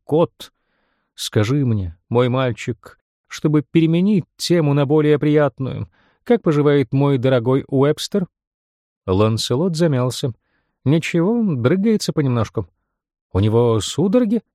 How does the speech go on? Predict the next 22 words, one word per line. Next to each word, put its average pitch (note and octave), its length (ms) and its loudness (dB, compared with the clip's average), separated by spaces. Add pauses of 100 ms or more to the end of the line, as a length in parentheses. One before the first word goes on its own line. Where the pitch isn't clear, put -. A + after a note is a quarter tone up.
(180)
встревожился D3 680 0
епископ. D3+ 440 -2 (360)
"Что - 220 0
говорит C#3 320 2
доктор?" C#3 360 -2 (440)
"Это D3+ 220 2
просто B2 500 0
такое B2+ 360 0
выражение", G#2+ 680 0 (680)
поспешил A2 680 -2
разуверить G2 640 0
его E2+ 200 -2
Ланселот. E2 600 -6 (640)
"Подразумевает G3 640 2
здоровье C#3+ 560 2
и G#2 40 2
бодрое C3 360 0
настроение". A#2 760 -2 (640)
"А", C3 480 0 (200)
облегчённо D#3+ 880 0
вздохнул A2+ 500 0
епископ. G#2 500 -4